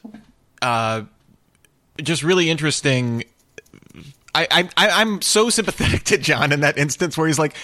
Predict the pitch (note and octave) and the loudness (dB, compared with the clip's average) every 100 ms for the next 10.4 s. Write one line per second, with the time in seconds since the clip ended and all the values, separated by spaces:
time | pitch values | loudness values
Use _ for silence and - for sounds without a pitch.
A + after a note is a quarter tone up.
0 | - D#3 F#3+ G#3+ F#3 - - D#3 F3 G3+ | -10 -4 0 2 2 0 -2 2 4 4
1 | G3+ F3+ C3+ B2+ D3 F#3+ G3+ G3+ _ - | 2 2 2 0 0 0 -2 -6 _ -20
2 | _ - - E3+ D#3+ D3+ D3+ C#3+ - D3 | _ -10 -2 4 6 6 4 0 -2 -2
3 | C3+ C3+ C#3+ E3 D#3 C#3+ A#2 C#3 D#3 C3 | -2 -2 0 0 0 0 0 2 2 0
4 | C3+ C3 C3 B2 A#2+ C#3 C3+ C3+ B2 A#2+ | 0 0 -2 -4 -4 -4 -2 0 2 0
5 | A#2 - _ D3 C3 A#2+ C#3+ B2 - D3+ | -4 -10 _ 0 0 0 0 0 0 0
6 | C#3 - - - D3 D3+ - D#3+ D#3 E3+ | 0 -6 -8 -2 0 0 0 -2 0 0
7 | E3+ E3 D#3 D3+ D#3 C3 B2+ - C#3+ C3+ | 2 2 2 2 0 0 0 0 -2 0
8 | B2 C#3 A#2+ A#2+ G#2 A#2 A2+ - _ G#3+ | 0 2 2 0 0 0 -2 -4 _ -4
9 | G3 - _ _ _ _ _ - G3 G3+ | -4 -6 _ _ _ _ _ -12 -10 -6
10 | - - - - | -6 -6 -10 -10